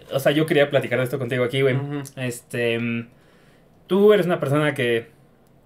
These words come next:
Speaker 1: pues, estaba en la universidad, vio que había viajes, este, de, de intercambio
Speaker 2: Ujú.
Speaker 1: y dijo, "Puta, de aquí soy".
Speaker 2: De aquí soy. <laughs>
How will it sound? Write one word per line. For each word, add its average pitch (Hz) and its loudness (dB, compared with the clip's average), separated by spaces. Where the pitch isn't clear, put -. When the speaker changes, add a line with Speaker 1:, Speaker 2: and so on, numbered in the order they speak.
Speaker 1:
pues, 285 -2
estaba 156 -4
en 127 -4
la 127 -2
universidad, 233 0
vio 147 2
que 147 0
había 135 2
viajes, 120 -2
este, 117 -6
de, 110 -8
de 147 -4
intercambio 214 4
Speaker 2:
Ujú. 135 -6
Speaker 1:
y 156 2
dijo, 131 0
"Puta, - -12
de 98 -10
aquí 127 -12
soy". 233 0
Speaker 2:
De 110 -12
aquí 101 -16
soy. - -18
<laughs> 175 -2